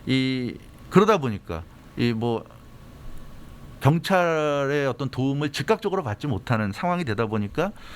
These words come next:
서로가 알아서 지키는 좀 그런 상황이 되고 있어요. 사실 오늘도 좀 보도를 해드렸지만 지금 엘에이 시위가 이렇게 커지니까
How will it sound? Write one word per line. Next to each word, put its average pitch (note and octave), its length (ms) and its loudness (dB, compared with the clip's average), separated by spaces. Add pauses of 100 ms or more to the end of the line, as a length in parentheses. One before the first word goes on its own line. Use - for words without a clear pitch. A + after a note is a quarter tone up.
서로가 B3+ 480 4
알아서 G#3 240 2
지키는 C3+ 440 0
좀 D3+ 120 -2
그런 F3+ 220 0
상황이 F3+ 280 0
되고 G2 200 -2
있어요. F#2 340 -4 (320)
사실 F3+ 180 6
오늘도 F#3+ 420 4
좀 F3 140 -2
보도를 D3+ 340 2
해드렸지만 C#3 640 2
지금 A#2+ 240 0
엘에이 C#3+ 300 4
시위가 C3+ 320 0
이렇게 A#2 140 -2
커지니까 D3 720 -2